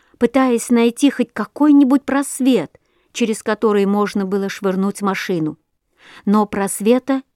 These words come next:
не было. Шоссе вдруг стало огромным и в ту же секунду уменьшилось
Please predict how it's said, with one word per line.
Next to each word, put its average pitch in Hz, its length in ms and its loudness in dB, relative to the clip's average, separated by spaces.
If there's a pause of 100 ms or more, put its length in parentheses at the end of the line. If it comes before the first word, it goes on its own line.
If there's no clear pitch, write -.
(140)
не 233 300 2
было. 160 280 -6 (680)
Шоссе 233 540 0
вдруг 220 320 0
стало 233 560 -4
огромным 214 840 2 (600)
и 277 160 8
в - 120 -4
ту 294 260 2
же 254 120 0
секунду 240 600 0
уменьшилось 220 720 0